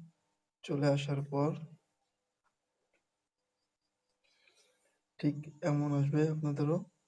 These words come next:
তো আপনারা কি করবেন, এখান থেকে প্রোফাইলে যাবেন। প্রোফাইলে গিয়ে আপনারা ডিপোজিট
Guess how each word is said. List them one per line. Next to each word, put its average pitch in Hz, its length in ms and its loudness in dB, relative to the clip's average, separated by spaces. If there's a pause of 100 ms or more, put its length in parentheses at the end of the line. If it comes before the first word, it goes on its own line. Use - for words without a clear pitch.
(800)
তো 147 220 0
আপনারা 151 420 0
কি - 240 -8
করবেন, 151 320 2
এখান 151 240 0
থেকে 151 120 2
প্রোফাইলে 151 520 2
যাবেন। 165 380 2 (1900)
প্রোফাইলে 160 420 2
গিয়ে 156 320 2
আপনারা 151 480 -2
ডিপোজিট 147 540 2